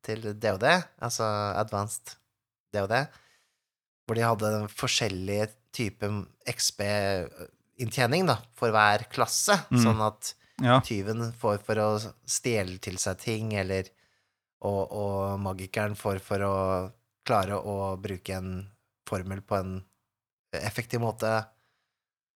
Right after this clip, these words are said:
Speaker 1: og, um, eh, krigeren får for å, krigeren får for å drepe monstre. Men
Speaker 2: Ja.
Speaker 1: bare krigeren.
Speaker 2: <laughs>
Speaker 1: Og det synes jeg er jo litt sånn, yes, det, det synes jeg det henger med på greip, da.
Speaker 2: Det er noe.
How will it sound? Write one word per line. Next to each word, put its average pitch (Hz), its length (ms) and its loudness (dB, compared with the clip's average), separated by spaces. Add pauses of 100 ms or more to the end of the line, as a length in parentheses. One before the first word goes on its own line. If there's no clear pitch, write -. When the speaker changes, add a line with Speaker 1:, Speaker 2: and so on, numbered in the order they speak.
(100)
Speaker 1:
og, 98 500 -2
um, 95 300 -6 (440)
eh, 95 240 -6 (600)
krigeren 120 360 2
får 104 220 0
for 117 80 -4
å, 107 160 -2 (480)
krigeren 180 280 6
får 170 140 6
for 165 80 2
å 147 40 4
drepe 120 260 4
monstre. 104 440 0 (1000)
Men 143 80 4
Speaker 2:
Ja. 143 80 10
Speaker 1:
bare 170 140 10
krigeren. 220 380 8
Speaker 2:
<laughs> - 520 4
Speaker 1:
Og 143 80 2
det 190 380 6
synes 175 180 2
jeg 185 100 8
er 160 120 10
jo 180 320 6
litt 170 140 -2
sånn, 156 380 0 (380)
yes, - 540 0 (100)
det, 196 140 0 (1120)
det 160 80 -8
synes - 220 0
jeg 202 800 4
det - 140 -2
henger 160 200 2
med 147 120 6
på 156 60 0
greip, 143 260 4
da. - 80 2
Speaker 2:
Det 135 80 10
er 135 140 12
noe. 147 320 8